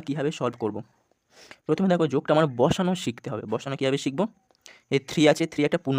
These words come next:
সংখ্যা, তাহলে থ্রি আমি, এটা অ্যান্সার তৈরি হচ্ছে, থ্রি বসালাম। এবার দেখো থ্রি পয়েন্ট বা থ্রি, তিন দশমিক তিন তিন, তাহলে তিন, তিন, ঠিক আছে? তারপর বলছে জিরো সমানে সমানে বসাতে, এই বসানোটা শিখতে হবে, জিরো পয়েন্ট দশমিক থ্রি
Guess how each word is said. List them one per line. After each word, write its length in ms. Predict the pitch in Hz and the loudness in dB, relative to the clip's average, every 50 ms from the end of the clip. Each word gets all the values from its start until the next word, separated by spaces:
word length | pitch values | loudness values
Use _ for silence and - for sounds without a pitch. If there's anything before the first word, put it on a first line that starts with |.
| 131 - | 0 -2
সংখ্যা, 180 | 123 113 113 110 | -2 -2 -2 -2
তাহলে 140 | 123 131 151 151 | -2 -4 -4 -4
থ্রি 100 | - 135 123 123 | -4 -6 -4 -4
আমি, 100 | 139 226 226 - _ - 202 | -4 -6 -8 -10 _ -16 -16
এটা 140 | - - 277 277 277 269 | -16 -16 -16 -18 -12 -6
অ্যান্সার 260 | 175 120 120 - 127 - 127 | -6 -6 -4 -6 -6 -4 -2
তৈরি 120 | 127 127 123 | -2 -2 -4
হচ্ছে, 180 | 123 - 156 185 - _ _ _ _ _ _ _ _ _ _ _ | -4 -4 -8 -8 -8 _ _ _ _ _ _ _ _ _ _ _
থ্রি 100 | - 139 143 - 123 | -6 -4 -4 0 0
বসালাম। 300 | 113 113 120 110 110 110 - _ - | 0 2 2 0 -2 -2 -4 _ 0
এবার 100 | 120 123 127 | 0 2 4
দেখো 140 | 127 127 151 160 - _ - | 2 2 0 -2 -4 _ -8
থ্রি 140 | - 147 147 147 - - | -2 -2 -2 -2 0 0
পয়েন্ট 300 | 123 117 123 156 196 196 - - 117 | 0 0 2 0 -2 -4 -4 -2 -2
বা 80 | 117 113 - | -2 -2 -2
থ্রি, 120 | - 120 120 117 - | -6 -6 -6 -4 -4
তিন 100 | 123 120 120 | -4 -2 -2
দশমিক 300 | 120 - 131 143 180 233 - _ _ _ _ _ _ _ _ | 0 0 0 0 0 -2 -4 _ _ _ _ _ _ _ _
তিন 140 | - 139 131 131 - | -2 -2 -2 -2 -2
তিন, 120 | 123 113 117 - | -4 -4 -4 -4
তাহলে 160 | - 113 127 127 - _ - | -2 -2 -4 -4 -6 _ -4
তিন, 140 | 120 127 165 196 - _ _ _ _ _ _ _ _ _ _ _ _ _ _ _ _ _ _ - | -4 -2 -2 -4 -8 _ _ _ _ _ _ _ _ _ _ _ _ _ _ _ _ _ _ -4
তিন, 120 | 120 104 104 - _ | -4 -4 -4 -8 _
ঠিক 120 | - 127 135 151 | 0 0 0 2
আছে? 100 | - 196 208 - _ _ _ _ - - _ _ | 0 -2 -6 -6 _ _ _ _ -20 -20 _ _
তারপর 200 | 139 139 156 135 131 127 | -2 2 2 2 4 4
বলছে 160 | 131 127 - 147 135 120 | 2 4 2 0 0 0
জিরো 180 | 117 120 120 135 165 - - | 0 0 2 0 0 -2 -6
সমানে 300 | - - 143 143 147 160 175 | -8 -2 0 2 2 2 4
সমানে 160 | 156 151 143 | 2 4 4
বসাতে, 180 | 131 135 131 - 127 | 4 2 2 2 0
এই 60 | 135 123 117 | 0 2 2
বসানোটা 300 | 123 123 - 156 156 156 - | 2 2 2 0 0 0 -2
শিখতে 140 | 139 - - | -2 -4 -2
হবে, 100 | 123 117 120 | -2 -2 0
জিরো 100 | 120 123 123 | -2 2 0
পয়েন্ট 140 | 123 127 123 | 2 2 2
দশমিক 260 | 123 - 147 - 202 202 - _ _ _ _ _ _ _ _ _ _ _ _ _ _ _ _ _ _ _ _ | 0 0 0 -2 -2 -4 -8 _ _ _ _ _ _ _ _ _ _ _ _ _ _ _ _ _ _ _ _
থ্রি 100 | - - | -2 0